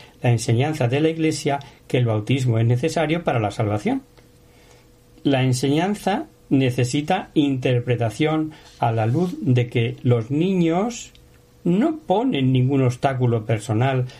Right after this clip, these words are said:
a la gracia redentora. En esta situación y en otras,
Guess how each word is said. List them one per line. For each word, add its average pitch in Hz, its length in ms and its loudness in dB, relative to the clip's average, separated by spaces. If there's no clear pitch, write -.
a 120 80 0
la 104 120 0
gracia 113 380 -2
redentora. 107 640 -6
En 120 160 2
esta 113 220 -2
situación 151 640 -2
y 135 160 2
en 110 120 0
otras, 135 680 -4